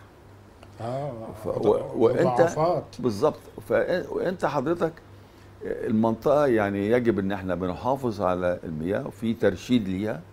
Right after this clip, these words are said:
Speaker 2: يجب إن إحنا كلنا نحترمه. آه، لأن الواحد مش ضامن اللي، اللي جاي إيه. فإحنا،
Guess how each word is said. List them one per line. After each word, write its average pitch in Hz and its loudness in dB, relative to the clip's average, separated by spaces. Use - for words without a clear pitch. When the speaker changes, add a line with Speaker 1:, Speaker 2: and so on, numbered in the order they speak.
Speaker 2:
يجب 92 0
إن 92 -4
إحنا 104 -8
كلنا 90 -2
نحترمه. 95 -2
آه، 95 6
لأن 95 0
الواحد 92 -2
مش 87 -2
ضامن 101 4
اللي، 85 0
اللي 85 -2
جاي 101 6
إيه. 120 0
فإحنا، 123 0